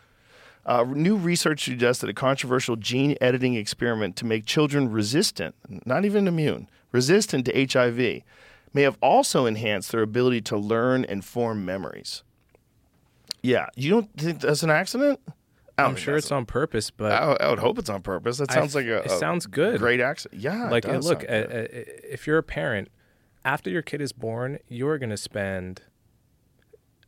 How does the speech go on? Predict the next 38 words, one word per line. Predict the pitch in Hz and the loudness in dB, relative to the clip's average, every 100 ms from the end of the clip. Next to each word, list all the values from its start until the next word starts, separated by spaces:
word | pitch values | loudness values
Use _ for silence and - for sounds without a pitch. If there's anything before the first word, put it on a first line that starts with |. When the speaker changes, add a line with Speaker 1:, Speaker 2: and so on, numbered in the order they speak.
| - | -4
Speaker 2:
who | 190 | 0
knows | 160 135 | 2 2
how | 127 | -2
many | 113 101 | -4 -4
thousands | - 98 98 98 | -2 -2 -2 -6
of | 92 | -8
dollars. | 90 87 87 87 - - _ | -6 -6 -8 -10 -16 -20 _
If | - | -8
you | |
send | 107 120 110 | -4 -4 -4
them | 98 | -8
to | - | -12
private | - 113 110 110 | -4 -2 -2 -6
school, | - 117 | -8 -6
you're | 113 | -4
gonna, | 117 120 | -6 -8
you, | 131 131 | -8 -10
you, | 135 - | -12 -4
you're | - 120 | 2 2
gonna | 139 | 2
Speaker 1:
Yes. | 139 | -4
Speaker 2:
send | - 139 | -4 -4
them | 127 | -6
tw-, | - - | -12 -10
twenty | - 160 | -2 -2
thousand | 160 151 147 | 0 0 0
dollars | 143 139 135 | 0 2 0
a | 127 | -2
year | 123 127 | -2 -2
for | 123 120 | -2 -6
some | 123 | -8
fancy | 113 113 107 | -4 -4 -4
private | 110 - 104 101 | -4 0 0 0
school | - 101 | -4 -6
to | - | -4
make | 101 95 | -6 -6
them | 110 | -8
smarter | - - 95 92 107 | -8 -6 -4 -2 -6